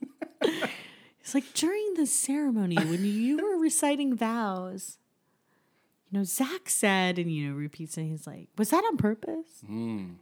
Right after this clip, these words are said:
Speaker 1: And I'm like,
Speaker 2: Ooh. Backed you into a corner.
Speaker 1: Right? I said, "Dad, you're gonna have to talk to Zach about that."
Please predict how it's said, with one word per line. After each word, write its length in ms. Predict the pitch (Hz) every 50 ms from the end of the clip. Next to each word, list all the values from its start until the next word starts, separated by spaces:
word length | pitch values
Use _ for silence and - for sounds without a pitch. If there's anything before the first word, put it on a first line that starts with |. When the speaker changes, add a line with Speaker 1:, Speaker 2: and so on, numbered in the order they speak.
| _ -
Speaker 1:
And 160 | 233 220 220
I'm 120 | 214 214 208
like, 380 | 202 196 196 190 - - -
Speaker 2:
Ooh. 180 | 120 117 92 - - - _ _ _ _ _ _ _ _ _ - _ _ _ - - - -
Backed 240 | - 104 113 - -
you 100 | 135 143
into 200 | 127 90 90 87
a 60 | 85
corner. 440 | 85 - - 95 92 98 98 95 - - _ -
Speaker 1:
Right? 320 | 180 180 185 233 277 277
I 100 | 285 262
said, 320 | 247 - 240 208 226 -
"Dad, 320 | - 311 330 320 330 330 311
you're 120 | 359 403
gonna 140 | 392 339 262
have 140 | 226 190 170
to 80 | 156
talk 280 | 139 - 190 - 233 185
to 100 | 170 147
Zach 340 | 131 131 143 131 139 160 -
about 400 | - 190 - 247 240 214 226 -
that." 400 | 247 - 208 196 185 190 196